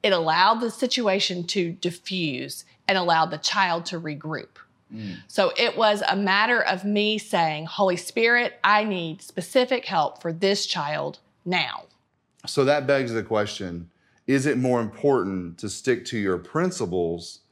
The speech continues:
Speaker 2: or to stick to the Holy Spirit in a situation like that?
Speaker 1: It's more important to actively trust the Holy Spirit, because when the Holy Spirit wins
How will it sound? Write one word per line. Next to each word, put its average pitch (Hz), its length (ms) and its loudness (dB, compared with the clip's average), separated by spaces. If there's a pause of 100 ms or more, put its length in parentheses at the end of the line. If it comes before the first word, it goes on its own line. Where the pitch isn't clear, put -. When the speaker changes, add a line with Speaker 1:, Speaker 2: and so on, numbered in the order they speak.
(320)
Speaker 2:
or 110 160 2
to 104 160 -4
stick - 400 0
to 120 100 -4
the 104 140 0
Holy 107 400 -2
Spirit 104 640 -2 (180)
in 98 140 -6
a 92 40 -6
situation 101 680 -4
like 69 220 -14
that? - 220 -20 (760)
Speaker 1:
It's 233 180 0
more 240 160 0
important 269 460 -2
to - 180 0
actively 208 540 0
trust 185 380 -2
the 175 60 -4
Holy 165 280 -6
Spirit, - 480 -8 (380)
because 190 280 -2
when 190 140 -2
the 170 60 0
Holy 233 320 2
Spirit 196 520 2
wins 185 420 -2